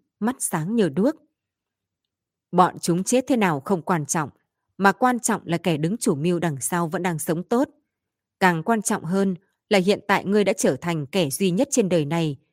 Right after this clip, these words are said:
biết được bí mật của hắn. Ta không biết hắn đã từng hứa với ngươi cái gì, nhưng ta dám cam đoan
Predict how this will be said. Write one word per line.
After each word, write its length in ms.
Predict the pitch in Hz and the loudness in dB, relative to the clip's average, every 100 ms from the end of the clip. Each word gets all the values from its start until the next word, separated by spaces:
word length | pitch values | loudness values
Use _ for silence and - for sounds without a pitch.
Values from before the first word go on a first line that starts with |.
| _ | _
biết 220 | 208 269 208 | 0 0 2
được 220 | 180 - | 0 2
bí 140 | 180 240 | 0 0
mật 160 | 247 - | -2 0
của 140 | 185 | 0
hắn. 360 | 131 160 160 262 - _ _ _ _ _ _ _ _ _ | 0 -2 -4 -4 -8 _ _ _ _ _ _ _ _ _
Ta 200 | 175 165 | 2 2
không 240 | 151 190 151 | 2 -2 0
biết 180 | 214 - _ _ - | 0 -2 _ _ -2
hắn 180 | 196 | 0
đã 80 | 208 | 0
từng 260 | - 202 147 | -2 -4 -2
hứa 180 | 170 185 | -2 0
với 120 | 247 | 2
ngươi 180 | 220 180 | 2 2
cái 200 | 170 214 | -2 -2
gì, 360 | 208 160 131 - _ _ _ 220 | -2 -2 -4 -12 _ _ _ 0
nhưng 240 | 233 226 | 0 2
ta 120 | 240 | 0
dám 220 | 214 185 | 0 -4
cam 280 | 233 226 190 | -2 -2 0
đoan 300 | 185 185 180 | 0 0 -2